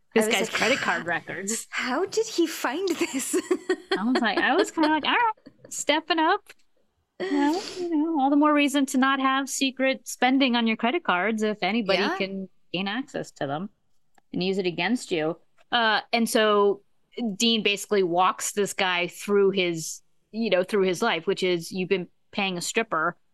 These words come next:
Speaker 2: You didn't want the
Speaker 1: Mm-hmm.
Speaker 2: wife to find out about it. She probably did, so you killed her."
Speaker 1: Yeah.
Speaker 2: So this
Speaker 1: So that's
Speaker 2: guy had an
Speaker 1: kind of
Speaker 2: affair
Speaker 1: the,
Speaker 2: with
Speaker 1: that's kind of the true
Speaker 2: Yeah.
Speaker 1: story, except that, you know, A, the wife never knew, had no idea.
Speaker 2: Right.
Speaker 1: Um,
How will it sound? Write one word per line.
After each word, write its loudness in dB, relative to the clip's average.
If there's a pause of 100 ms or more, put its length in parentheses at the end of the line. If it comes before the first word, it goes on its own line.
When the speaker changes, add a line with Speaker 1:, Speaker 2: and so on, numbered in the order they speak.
(120)
Speaker 2:
You -2
didn't 0
want 0
the -2
Speaker 1:
Mm-hmm. 2
Speaker 2:
wife 0
to -10
find -2
out -2
about -2
it. -2
She -8
probably -2
did, 0
so -4
you -4
killed 0
her." -10 (460)
Speaker 1:
Yeah. -8 (680)
Speaker 2:
So 2
this 2
Speaker 1:
So -2
that's 2
Speaker 2:
guy -2
had 2
an 2
Speaker 1:
kind 0
of -2
Speaker 2:
affair 2
Speaker 1:
the, 2
Speaker 2:
with 2
Speaker 1:
that's -4
kind -4
of -2
the -2
true -2
Speaker 2:
Yeah. 0
Speaker 1:
story, -2 (320)
except -4
that, -4 (200)
you -2
know, 0
A, -2
the -4
wife -4
never 0
knew, -4
had -4
no -2
idea. -4 (400)
Speaker 2:
Right. -4
Speaker 1:
Um, -2